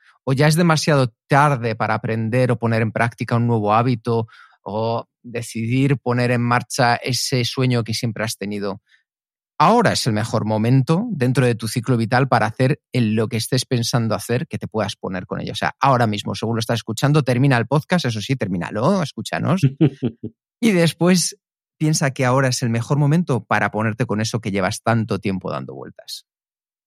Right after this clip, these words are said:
Speaker 2: Y luego, yo creo que esa metáfora del ciclo la podemos llevar también a,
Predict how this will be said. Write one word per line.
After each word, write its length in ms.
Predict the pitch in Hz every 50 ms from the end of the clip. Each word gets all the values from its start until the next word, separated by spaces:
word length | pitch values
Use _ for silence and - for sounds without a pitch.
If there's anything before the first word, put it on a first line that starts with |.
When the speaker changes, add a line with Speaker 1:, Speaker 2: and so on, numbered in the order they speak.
| _ _ _ _ _ _ _ _ _ _ _ _ _ _ _ _ _ _ _ _ _ _ _ _ _ _ -
Speaker 2:
Y 60 | 135
luego, 380 | 139 165 175 208 214 - - -
yo 160 | 143 135 147
creo 140 | 160 180 185
que 60 | 190
esa 140 | 185 - 180
metáfora 440 | 160 151 135 151 147 - 156 139 127
del 180 | 117 113 110
ciclo 400 | 113 - - 156 - - 147 165
la 160 | 170 135 113 110
podemos 300 | 107 110 117 131 131 135
llevar 220 | 127 123 123 123
también 300 | - 113 107 110 120 123
a, 160 | 117 104 98